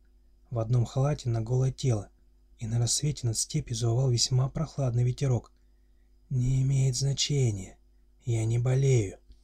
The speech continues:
отозвался Райден и развернул план будущего сада.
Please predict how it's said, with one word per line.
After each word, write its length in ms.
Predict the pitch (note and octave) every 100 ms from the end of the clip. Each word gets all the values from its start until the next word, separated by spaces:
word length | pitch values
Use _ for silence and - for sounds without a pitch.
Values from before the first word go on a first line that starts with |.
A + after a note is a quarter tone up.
| _ _ _ _ _ _
отозвался 680 | - A2+ A2+ A2+ A2+ G#2+ A#2
Райден 440 | A2 A2+ C3+ D3 - _
и 60 | A#2+
развернул 420 | A2+ A#2 B2+ A#2
план 300 | - D3 C3+
будущего 400 | A#2 A#2 - B2+
сада. 360 | - B2 G#2